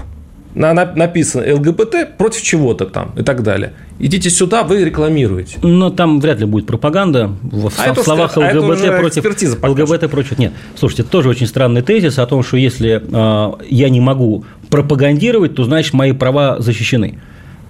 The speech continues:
Speaker 1: Э, за-, поражены.
Speaker 2: Значит, у моей, да, я говорился. Значит, э, странный тезис, что если я не могу пропагандировать это, то значит мои права, а, не защищены. То есть, подождите, я сейчас не провожу параллели, просто вот как к примеру.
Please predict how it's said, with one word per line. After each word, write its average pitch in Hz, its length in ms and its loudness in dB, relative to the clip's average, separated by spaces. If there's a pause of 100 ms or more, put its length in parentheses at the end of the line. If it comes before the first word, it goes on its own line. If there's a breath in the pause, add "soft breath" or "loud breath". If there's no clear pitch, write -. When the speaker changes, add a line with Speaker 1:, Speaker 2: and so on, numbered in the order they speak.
(140)
Speaker 1:
Э, 110 300 0
за-, 131 180 2
поражены. 143 520 2 (220)
Speaker 2:
Значит, 123 260 0
у 139 40 4
моей, 123 240 2
да, 95 160 -2 (100)
я 92 80 -2
говорился. 101 360 0
Значит, 98 300 -2
э, 101 180 2
странный 131 360 2
тезис, 196 280 0
что - 120 -6
если 127 180 0
я 123 40 2
не 117 60 0
могу 123 200 0
пропагандировать 202 800 0 (400 loud breath)
это, 180 320 2
то 135 120 2
значит 165 280 2
мои 135 220 4
права, 131 500 2
а, 104 360 0 (380)
не 123 120 4
защищены. 120 440 2
То 98 60 -6
есть, - 100 -8
подождите, 110 420 -2 (340 loud breath)
я 139 100 2
сейчас 143 140 0
не 147 80 2
провожу 147 320 2
параллели, 190 400 2
просто 147 320 -2
вот 127 200 0
как - 240 -6
к - 80 -14
примеру. 135 380 2